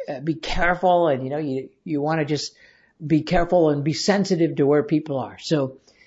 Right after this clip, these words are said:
being empathetic, empathetic listening allows you to enter into the person's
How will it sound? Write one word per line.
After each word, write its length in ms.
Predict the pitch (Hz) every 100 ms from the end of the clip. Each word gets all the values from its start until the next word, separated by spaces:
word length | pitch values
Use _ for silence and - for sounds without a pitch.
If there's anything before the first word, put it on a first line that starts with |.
| _ _ -
being 380 | 247 294 254 -
empathetic, 960 | 214 214 220 220 185 147 135 - -
empathetic 600 | 170 185 190 202 175 117
listening 760 | 151 190 220 - 139 113 127 - _ _ 143
allows 580 | 156 160 214 247 226
you 460 | 147 131 127 127 127 -
to 100 | -
enter 320 | 175 196 226
into 220 | 208 190
the 100 | 170
person's 640 | - 196 190 - 170 135